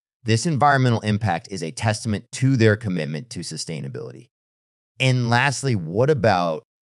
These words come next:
the profit? While the financial aspects have been discussed earlier,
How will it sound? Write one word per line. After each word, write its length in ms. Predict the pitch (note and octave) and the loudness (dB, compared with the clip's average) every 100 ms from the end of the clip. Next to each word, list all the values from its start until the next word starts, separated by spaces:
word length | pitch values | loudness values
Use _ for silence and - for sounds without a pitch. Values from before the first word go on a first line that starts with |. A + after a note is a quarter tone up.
| _ | _
the 80 | A2+ | -10
profit? 540 | A#2 E2+ F2 A#2 A2+ _ _ - | -4 -4 -4 -6 -8 _ _ -12
While 560 | E3 E2 A2 A#2+ C3+ | -8 2 6 6 6
the 100 | A#2 | 2
financial 960 | G#2+ - G#2 F#2 F2 F2+ G#2 - C3 A2 | 0 0 0 0 -2 -2 -2 0 0 0
aspects 460 | B2 - C3+ B2 | -2 0 -4 0
have 120 | A#2+ | -2
been 140 | G#2+ A2 | 0 -2
discussed 440 | G#2+ - A#2 - | -2 -2 -2 -2
earlier, 520 | A#2+ A#2+ A#2+ A#2+ B2+ | -2 0 2 2 0